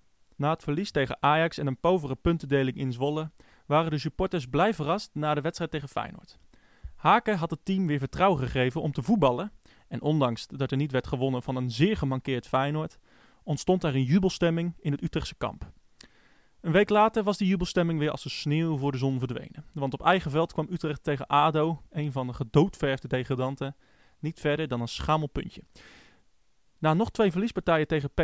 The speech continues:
S V en Ajax in de beker, eh, drie gelijke spelen in de Galgenwaard en een moeiza-, moeizame overwinning in en tegen Emmen, was de clubleiding overtuigd: "Met Haken willen we verder." Op Oudjaarsdag kwam er dan eindelijk witte rook uit de Galgenwaard.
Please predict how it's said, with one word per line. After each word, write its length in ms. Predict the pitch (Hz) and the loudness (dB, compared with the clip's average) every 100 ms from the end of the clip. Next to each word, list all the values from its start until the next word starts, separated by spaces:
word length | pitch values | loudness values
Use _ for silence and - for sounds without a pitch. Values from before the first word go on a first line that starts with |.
| 143 | -2
S 100 | - | -2
V 300 | 156 175 214 - | -2 -2 -6 -10
en 200 | 131 120 | -8 -4
Ajax 300 | 135 113 - | -2 -2 -4
in 60 | |
de 60 | 127 | -2
beker, 420 | 127 160 190 196 - - - | 2 2 0 -4 -6 -20 -12
eh, 80 | 147 139 131 | -6 -6 -4
drie 180 | 151 185 | -2 -2
gelijke 300 | 156 131 - | 0 0 0
spelen 340 | 156 156 135 | 0 0 0
in 120 | 160 | 0
de 60 | 139 | 2
Galgenwaard 600 | 160 160 160 160 165 - - | 4 4 2 0 0 -6 -4
en 100 | 147 | -2
een 160 | 147 | 2
moeiza-, 460 | 160 214 170 147 143 - | 4 4 4 4 2 -4
moeizame 480 | - 165 160 131 123 | -4 -2 0 -2 -2
overwinning 580 | 123 123 131 127 123 131 | -2 -2 -2 -2 -4 -6
in 220 | - 156 131 | -4 -4 -2
en 100 | 127 | -2
tegen 300 | 123 120 143 | -2 -2 -4
Emmen, 300 | 156 165 165 _ _ _ _ _ _ | -4 -4 -8 _ _ _ _ _ _
was 120 | 147 | -8
de 60 | - | -2
clubleiding 500 | 180 180 165 165 160 | 0 2 4 2 2
overtuigd: 640 | 151 - 131 151 - - _ _ _ | -2 2 4 4 0 -14 _ _ _
"Met 140 | 135 | -6
Haken 380 | 123 127 165 185 | 0 2 2 0
willen 180 | 180 185 | -2 -2
we 80 | 180 | -4
verder." 340 | 127 90 - - - - - - - _ _ | -4 -8 -14 -20 -20 -20 -20 -20 -20 _ _
Op 140 | - 175 | -2 2
Oudjaarsdag 480 | 196 196 170 208 - | 2 2 2 0 2
kwam 160 | 190 | 0
er 60 | 180 | 2
dan 120 | 170 | 2
eindelijk 320 | 190 202 185 | 0 0 0
witte 220 | 160 185 | -2 0
rook 360 | 156 175 - - | 4 4 2 -6
uit 160 | - 147 | -4 -2
de 80 | 143 | 0
Galgenwaard. 640 | 135 127 127 123 120 - | 0 0 0 -2 -4 -10